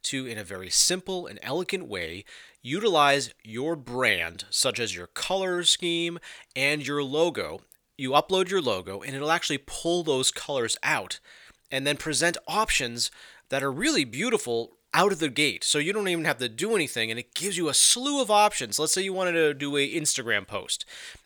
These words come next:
It'll, you just click on graphic, and it'll show you all of these wonderful, uh, images that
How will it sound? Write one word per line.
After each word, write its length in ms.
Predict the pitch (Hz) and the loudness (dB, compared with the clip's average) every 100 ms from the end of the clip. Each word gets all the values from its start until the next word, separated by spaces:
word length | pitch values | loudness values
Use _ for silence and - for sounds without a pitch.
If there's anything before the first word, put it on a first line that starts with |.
| _ | _
It'll, 240 | 123 131 | -6 -6
you 140 | 143 151 | -6 -2
just 400 | 165 - - _ | 0 0 -2 _
click 240 | - 202 | -2 0
on 320 | 180 170 165 | 4 4 2
graphic, 560 | 139 107 95 98 113 - | -2 0 2 2 -2 -4
and 120 | - | -6
it'll 160 | 165 170 | -6 -4
show 460 | 151 - - 220 254 | 2 4 4 2 2
you 240 | 127 117 | 0 -4
all 280 | - - 180 | -6 -4 -2
of 120 | 180 | -2
these 380 | 143 151 143 131 - - - - - | -2 -2 0 0 -2 -10 -20 -20 -12
wonderful, 920 | 117 175 220 196 - 117 113 110 113 _ - | 2 4 4 0 0 2 2 2 -2 _ -4
uh, 640 | 113 110 107 104 104 101 95 - - - | -2 0 0 -2 -4 -6 -8 -16 -18 -2
images 600 | 175 214 131 98 90 - | 2 2 0 -4 -6 -4
that 340 | 113 113 107 | 0 0 0